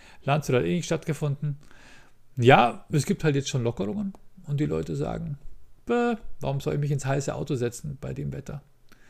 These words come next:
Das ist doch, äh, alles Kacke.“ Und ich glaube, die Mannheimer, die Viernheimer, die verschieben jetzt auf Juni und suchen dort einen Samstag im Juni, wo sie dann,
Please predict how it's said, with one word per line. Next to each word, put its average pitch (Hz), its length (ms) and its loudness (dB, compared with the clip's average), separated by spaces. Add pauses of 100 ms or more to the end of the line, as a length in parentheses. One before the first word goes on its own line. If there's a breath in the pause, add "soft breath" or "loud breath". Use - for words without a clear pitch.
(560 soft breath)
Das 120 200 -6
ist - 260 -14
doch, - 280 -8 (120)
äh, 143 60 -2
alles 135 400 -2
Kacke.“ - 460 2 (380 soft breath)
Und 135 100 2
ich 127 160 2
glaube, 170 580 6
die 139 200 2
Mannheimer, 139 920 2
die 127 120 -8
Viernheimer, 131 640 -4 (480 soft breath)
die 147 100 4
verschieben 151 640 2
jetzt 143 640 -2
auf 131 300 2
Juni 185 580 2
und 143 180 -4
suchen 151 460 -2
dort 139 420 2
einen 120 160 -2
Samstag 131 440 -4
im 127 80 -2
Juni, 135 440 0 (540 soft breath)
wo 127 340 8
sie 131 180 4
dann, 120 320 2